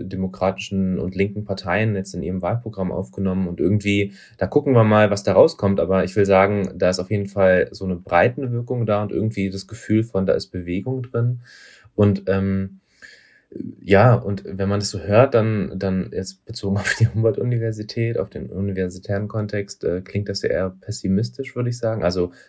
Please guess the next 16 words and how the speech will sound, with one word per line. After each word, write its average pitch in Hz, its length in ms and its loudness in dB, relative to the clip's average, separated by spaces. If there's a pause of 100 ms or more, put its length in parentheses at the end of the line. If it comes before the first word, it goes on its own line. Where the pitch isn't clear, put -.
(320)
umso 104 320 6
wichtiger, 110 340 4
dass 95 140 0
ihr - 80 -4
das 98 160 -6
macht. 107 240 0
Aber 98 160 0
mich 101 180 -2
würde 104 160 -2
trotzdem 104 340 -2
noch 120 120 0
mal 107 240 2
aus - 180 -6
eurer 107 240 2
Sicht 101 240 -6
interessieren, 107 760 -2